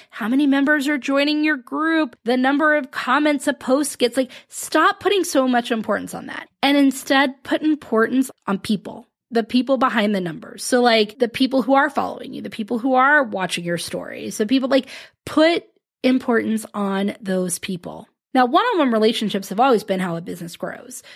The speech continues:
So you can't go wrong when you really focus on people. This next thing, number four, is about the content you create. Because yes, I've talked about, like, marketing and educational marketing. And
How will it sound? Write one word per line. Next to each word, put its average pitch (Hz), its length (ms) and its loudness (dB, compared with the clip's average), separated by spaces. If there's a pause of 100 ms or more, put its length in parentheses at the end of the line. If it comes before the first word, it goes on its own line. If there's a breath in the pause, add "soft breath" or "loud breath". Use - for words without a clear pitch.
So - 180 2
you 220 180 0
can't - 480 -2
go 226 220 4
wrong 180 720 0 (260 loud breath)
when 226 160 4
you 214 140 2
really 233 360 4
focus 208 520 0 (120)
on 185 440 -2 (380)
people. - 540 -4 (560)
This 254 280 -4
next 403 240 2
thing, 196 180 -2
number 190 200 -2
four, 214 440 0
is 233 180 -4
about 247 160 2
the 226 60 -6
content 339 460 0
you 175 120 -10
create. - 420 -14 (100)
Because 269 320 0 (180 soft breath)
yes, 320 220 2
I've 285 140 0
talked 285 280 0
about, 226 220 0
like, 196 240 -2 (300)
marketing 254 680 2
and 226 140 -2
educational 240 680 0
marketing. 226 760 0
And 185 120 -2